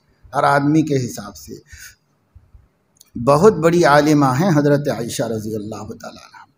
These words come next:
इतनी फ़हम तो मर्द सहाबा के पास भी नहीं थी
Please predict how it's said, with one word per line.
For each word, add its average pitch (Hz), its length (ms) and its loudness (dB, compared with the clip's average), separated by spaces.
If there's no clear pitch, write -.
इतनी 202 400 4
फ़हम 165 440 0
तो 202 200 0
मर्द 156 300 0
सहाबा 135 540 -4
के 131 160 -10
पास 120 320 -6
भी 120 100 -6
नहीं 120 220 -6
थी - 160 -10